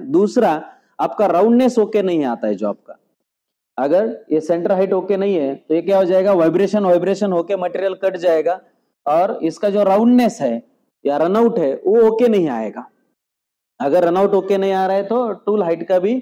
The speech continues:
अ, एक उसमें, अ, संबंध होता है।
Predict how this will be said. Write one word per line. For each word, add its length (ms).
अ, 60
एक 240
उसमें, 420
अ, 60
संबंध 400
होता 280
है। 400